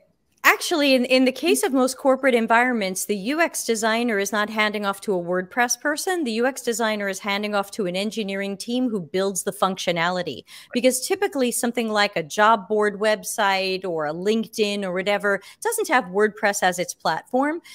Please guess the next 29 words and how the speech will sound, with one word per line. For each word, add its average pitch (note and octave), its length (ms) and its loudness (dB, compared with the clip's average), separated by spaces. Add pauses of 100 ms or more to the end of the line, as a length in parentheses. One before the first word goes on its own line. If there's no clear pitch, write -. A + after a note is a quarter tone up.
(140)
The B3+ 80 4
WordPress C4 580 2
platform A3 440 -2
exists G3+ 500 -6
for G3+ 140 0
the F3 80 -2
public-facing F3+ 920 -4
website A3 800 -2
and F#3 160 -4
the E3+ 60 -2
blog A3 560 2
and F3 100 -4
the F3 60 0
careers B3 580 -4
page A3 540 -2
and F#3+ 180 -4
the E3+ 60 -8
come B3 280 -2
work A3 240 -2
for G#3 220 -2
us G#3 260 0
and F3 160 -2
about G3 400 4
us G3 320 -2 (300)
and G#3+ 180 0
all G#3 280 4
of E3+ 140 -8
those G3 260 -2
things. E3+ 420 -6